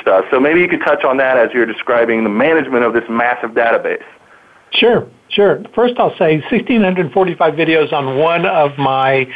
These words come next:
Speaker 2: many websites. <laughs> Uh, I, I use this plugin on all of my websites. So I have a lot more videos than sixteen hundred forty-five, probably about twenty-five hundred now total. Um,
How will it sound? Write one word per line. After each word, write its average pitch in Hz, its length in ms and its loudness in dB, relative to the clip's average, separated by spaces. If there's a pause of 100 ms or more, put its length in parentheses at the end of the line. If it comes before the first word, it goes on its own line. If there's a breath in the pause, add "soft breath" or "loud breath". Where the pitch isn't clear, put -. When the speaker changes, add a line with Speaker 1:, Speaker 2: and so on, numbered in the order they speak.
(300 loud breath)
Speaker 2:
many 147 340 0
websites. 135 680 -2
<laughs> - 400 -8 (260 loud breath)
Uh, 147 60 -4
I, 135 540 0
I 143 160 2
use 165 260 2
this 156 120 2
plugin 147 440 0
on 123 160 0
all 143 340 2
of 147 120 -2
my 139 100 0
websites. 127 640 -2 (300)
So 127 160 0
I 123 100 2
have 139 140 0
a 131 40 2
lot 165 220 2
more 165 180 2
videos 139 360 2
than 120 160 0
sixteen 135 320 0
hundred 123 240 0
forty-five, 123 420 0
probably 208 400 2
about 156 240 -2
twenty-five 135 380 -2
hundred 120 340 -6
now - 220 -10 (240 loud breath)
total. - 320 -2 (600 loud breath)
Um, 127 380 2